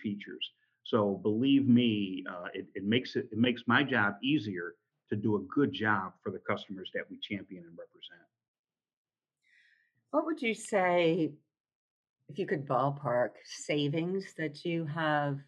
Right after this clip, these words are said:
Speaker 2: been able to find or offer your clients?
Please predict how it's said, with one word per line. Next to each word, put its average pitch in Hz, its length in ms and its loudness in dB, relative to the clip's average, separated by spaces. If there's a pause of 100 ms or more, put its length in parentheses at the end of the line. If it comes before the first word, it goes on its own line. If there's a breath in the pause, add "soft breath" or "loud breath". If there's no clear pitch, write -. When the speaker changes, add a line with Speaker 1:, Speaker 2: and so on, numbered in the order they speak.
(420)
Speaker 2:
been 156 100 -2
able 147 300 2
to 143 200 -4
find 143 520 4
or 123 240 0
offer 139 600 2 (420)
your 147 160 -4
clients? 151 680 -4